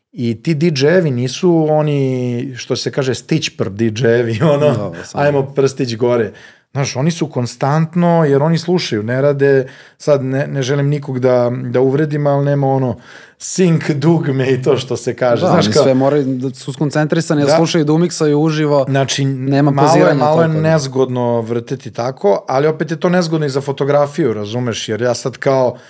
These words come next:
Speaker 1: onda ćeš tu hvatati skroz druge momente, hvataš njega dok drži slušalicu, stavlja iglu i kao namiksava, razumeš, ploču da krene, da uvati tempo, pičuje ih, šta već.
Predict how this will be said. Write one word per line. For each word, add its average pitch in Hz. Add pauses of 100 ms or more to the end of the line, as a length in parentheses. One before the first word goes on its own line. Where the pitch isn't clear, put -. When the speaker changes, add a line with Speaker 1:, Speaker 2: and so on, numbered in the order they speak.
(480)
Speaker 1:
onda 143
ćeš 143
tu 170
hvatati 160
skroz 143
druge 147
momente, 131
hvataš 127
njega 131
dok 113
drži 131
slušalicu, 165
stavlja 143
iglu 160
i 139
kao 131 (420)
namiksava, 123
razumeš, 110
ploču 123
da 110
krene, 147
da 127
uvati 120
tempo, 151
pičuje 143
ih, 117
šta -
već. 170